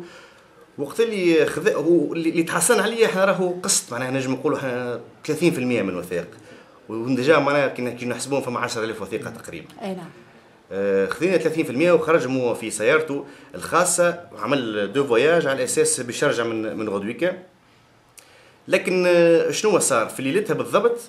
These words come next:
Speaker 1: دخل البوليس ال-، الفرنسي المقر بوتزاريس وخرج جماعة لامبدوزا الكل اللي هما من بعد تشردوا في الشوارع مساكن. آه، احنا كي، كي حبينا باش نرجعوا من، من غدويكا باش ناخذوا بقية ال-، ال-، الوثائق،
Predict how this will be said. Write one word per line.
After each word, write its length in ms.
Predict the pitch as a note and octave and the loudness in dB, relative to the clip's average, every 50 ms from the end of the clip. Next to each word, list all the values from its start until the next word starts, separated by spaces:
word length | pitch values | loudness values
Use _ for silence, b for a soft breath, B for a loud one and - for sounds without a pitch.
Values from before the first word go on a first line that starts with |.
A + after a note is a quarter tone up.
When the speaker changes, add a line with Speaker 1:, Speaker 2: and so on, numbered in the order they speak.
| b b b b b b b | b b b b b b b
Speaker 1:
دخل 300 | A2 - - - - A3+ | -16 -12 -4 -2 0 0
البوليس 500 | G3+ E3 C#3 C3+ E3 E3+ D3 - - - | 0 0 0 0 0 0 0 0 -2 -4
ال-، 440 | G#2 G2 F#2+ G2 G2 F#2 F#2 F2 D#2 | -6 -4 -4 -2 0 0 0 -2 -2
الفرنسي 720 | F2 - A#2+ A#2 D3 F#3+ G3 - - G3 G3 F3 - - - - | -4 0 2 4 4 4 4 0 -2 -4 -8 -8 -10 -12 -18 -16
المقر 500 | A2 G#2 G2+ G2+ G#2+ A2 G#2+ - E3 D#3 | -14 -10 -8 -4 -4 -4 -2 0 0 0
بوتزاريس 640 | B2+ - A#2+ A#2 - G#2+ A2 F3 A3+ A3 - - B B B B B B | 0 0 -2 0 0 0 0 0 -2 -2 -4 -6 B B B B B B
وخرج 380 | - A2+ - - A#3+ A#3 G3 D#3+ | -10 -8 0 4 4 6 6 4
جماعة 340 | B2 C3+ D3 D3 B2+ A2+ - | 4 4 2 2 2 2 2
لامبدوزا 400 | B2 A#2 A#2 A#2+ A#2+ A#2 G#2 G#2+ | -2 -2 -2 -4 -4 -2 -2 -2
الكل 200 | G2 - D#3+ D3+ | 0 0 -2 0
اللي 160 | A2+ G2+ G#2 | 0 -2 -4
هما 180 | A2+ A2+ G#2 G2 | -4 -4 -4 0
من 60 | G2 | 0
بعد 220 | A#2+ - F#2+ G2+ | 0 0 0 -4
تشردوا 340 | F#2+ - B2 A2 F#2+ F2 F2+ | -2 2 2 2 2 0 -6
في 60 | F2 | -12
الشوارع 320 | - - - G2+ F2+ D#2+ E2 | -12 -10 -4 -4 -4 -4 -4
مساكن. 460 | E2+ E2+ - F#3 F#3 F#3 G3 G3 G3 B B B B B B B B B B B B - | -6 -4 -4 -4 -4 -4 -6 -8 -8 B B B B B B B B B B B B -6
آه، 240 | G#2+ A2+ G#2+ - | -2 -2 0 0
احنا 260 | F#2+ - - F3+ F3 E3+ | -2 -2 -2 -2 -2 -2
كي، 280 | E3 - D3 D3+ D3 | -2 -4 -8 -8 -8
كي 220 | C#3+ - - C3+ B2+ | -8 -6 -4 -4 -2
حبينا 340 | - D3 C#3+ G#3 A#3+ A#3 | -2 -2 -2 0 0 0
باش 200 | G3 - - - | 0 -2 0 2
نرجعوا 240 | F#3+ E3+ C#3+ C3+ C3 | 2 2 2 2 0
من، 380 | B2 A#2+ A#2 A#2 A2+ A2 F#2+ G#2+ | 0 0 0 0 0 -2 -2 -2
من 100 | A2 A2 | -4 -2
غدويكا 400 | G#2 A#2 A#2 C3 D3 D3 C#3+ G#2 | -2 -2 -2 -2 -4 -4 -4 -8
باش 200 | F#2 G2+ - B2 | -10 -8 -8 -8
ناخذوا 220 | A2 F#2+ - G#2+ | -8 -8 -8 -10
بقية 240 | F#2+ F#2+ - A#2 G#2 - | -10 -10 -10 -12 -10 -8
ال-، 560 | F#2+ F#2+ F#2 F2+ F2+ F2 F2 F2 F2 E2+ - | -6 -4 -4 -2 0 0 -2 -2 -4 -6 -8
ال-، 140 | E2+ E2+ C#2+ | -10 -10 -10
الوثائق، 580 | F2+ F#2+ G2+ G2+ - G#3 G#3+ A3 A#3 - - | -8 -8 -8 -4 0 2 4 4 4 2 -2